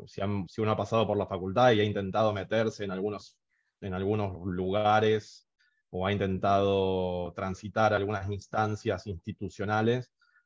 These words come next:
¿no? Esto de la elección, esto de cómo hay que, eh, amoldarse al, al cuadro, al marco de estudio que te proponen los jefes de cátedra, las jefas de cátedra,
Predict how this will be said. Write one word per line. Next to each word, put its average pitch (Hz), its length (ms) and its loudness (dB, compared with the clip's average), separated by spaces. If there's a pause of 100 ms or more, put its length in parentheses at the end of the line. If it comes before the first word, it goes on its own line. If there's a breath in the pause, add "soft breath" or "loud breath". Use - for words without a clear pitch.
(120)
¿no? 117 380 -2
Esto 107 340 2
de 117 540 4
la 101 180 0
elección, 127 840 4
esto 107 360 -2
de 107 420 4
cómo 101 340 0
hay 101 220 -2
que, 104 560 0 (140)
eh, 92 240 -8
amoldarse 101 1000 0
al, 87 600 -4 (960)
al 98 260 0
cuadro, 113 480 6
al 98 100 2
marco 107 380 0
de 98 60 0
estudio 110 380 0
que 92 60 -2
te 87 120 -2
proponen 104 880 -2
los 87 220 -6
jefes 101 260 -2
de 95 80 -2
cátedra, 104 500 2
las 82 160 -6
jefas 87 240 -8
de 90 100 -8
cátedra, 98 680 -2